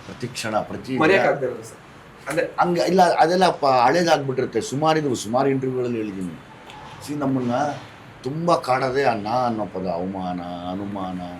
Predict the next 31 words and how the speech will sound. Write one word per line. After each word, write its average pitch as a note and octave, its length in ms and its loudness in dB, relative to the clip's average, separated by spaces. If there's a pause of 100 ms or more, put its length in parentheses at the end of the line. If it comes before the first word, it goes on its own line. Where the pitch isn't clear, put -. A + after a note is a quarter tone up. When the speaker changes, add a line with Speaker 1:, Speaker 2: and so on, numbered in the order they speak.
(920)
Speaker 1:
ಸನ್ಮಾನ, G#2+ 480 0 (640)
ಅದು B2+ 280 2
ಅಮ-, A2 400 2
ನಾ A#2+ 140 4
to D#3 140 -2
the B2+ 120 2 (100)
cube C3+ 240 0
ಅದು, F2 320 -6
ನಾ A2+ 180 -2 (100)
to G#2+ 40 -6
the G2+ 200 -4
power G#2+ 180 0 (120)
three. A2+ 180 2 (420)
ಅದು A2+ 140 4
ಎವ್ರಿ B2 220 4
ಡೇ D3+ 100 4
ಆಗ್ತಾ A#2+ 300 2
ಇರುತ್ತೆ. G2+ 240 -4
ನಾನು A2 180 -2
ಇಲ್ಲೆಲ್ಲ B2 240 0
ಮಾತಾಡ್ತೀನಿ, B2 560 0
ಇನ್ಯಾರೋ A2+ 260 0
ಪಾಪ A2+ 220 -4
ನೋಡಿ A2+ 400 0 (840)
ಡ್ಯಾಶ್ A2+ 180 2
ಡ್ಯಾಶ್ A2 180 -2
ಡ್ಯಾಶ್ A2 200 -4
ಅಂತ G2 120 -6
ಬರ್ದಿರ್ತಾರೆ. F2+ 540 -6
ಅದು F2+ 200 -4
ಅವಮಾನನೇ. F2 680 -6